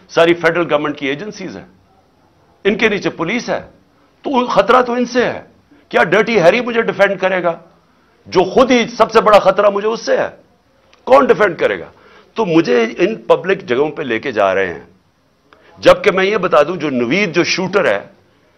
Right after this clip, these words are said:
जिसने मुझे गोलियां मारी थी, ये तीन मेरी टांग पे और औरों को लगी थी, उसकी trial, उसको,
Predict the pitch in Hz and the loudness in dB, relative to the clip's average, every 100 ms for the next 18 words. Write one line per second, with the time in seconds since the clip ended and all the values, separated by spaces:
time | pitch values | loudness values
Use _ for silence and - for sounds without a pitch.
0 | _ - 170 196 165 170 226 202 - - | _ -6 0 2 2 6 6 6 0 -16
1 | 123 127 151 156 139 127 127 123 113 143 | -2 0 4 4 6 4 2 -2 -6 -4
2 | 131 - 131 127 123 123 113 117 120 120 | -8 -6 -2 -2 -2 -2 -2 0 0 4
3 | 123 147 147 110 98 98 104 165 - _ | 6 4 2 -4 -6 -10 -12 -14 -18 _
4 | _ _ _ _ _ _ _ 226 214 302 | _ _ _ _ _ _ _ -10 -8 -6
5 | 233 160 185 196 214 220 - _ _ _ | -6 0 4 4 4 -2 -12 _ _ _
6 | 214 185 226 | -8 -2 -2